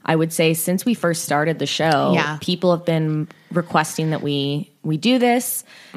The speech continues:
Speaker 1: and it is quite a story.
Speaker 2: Yeah.
Speaker 1: So let's get to it. Now,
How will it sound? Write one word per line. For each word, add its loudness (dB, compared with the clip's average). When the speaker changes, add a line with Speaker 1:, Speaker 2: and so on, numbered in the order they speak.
Speaker 1:
and 2
it 2
is 2
quite 0
a -2
story. -6
Speaker 2:
Yeah. 4
Speaker 1:
So 4
let's 0
get -2
to -4
it. -6
Now, 2